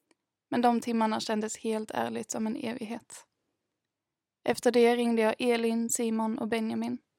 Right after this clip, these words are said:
Jag ringde pappas familj och några vänner. Men jag hade panik. Jag städade mitt rum, jag sprang en runda,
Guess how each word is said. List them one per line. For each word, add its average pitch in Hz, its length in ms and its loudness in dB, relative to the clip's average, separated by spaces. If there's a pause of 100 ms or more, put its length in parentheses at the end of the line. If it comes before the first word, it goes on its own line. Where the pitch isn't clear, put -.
(520)
Jag 240 120 -2
ringde 226 240 2
pappas 226 480 -2
familj 226 580 0
och - 200 -8
några 220 240 -2
vänner. 226 340 -2 (880)
Men 240 100 0
jag 226 80 4
hade 220 160 0
panik. 220 680 -4 (460)
Jag 240 100 0
städade 233 420 2
mitt 226 200 -2
rum, 233 360 2 (500)
jag 240 140 -2
sprang 226 340 4
en 226 100 0
runda, 226 420 2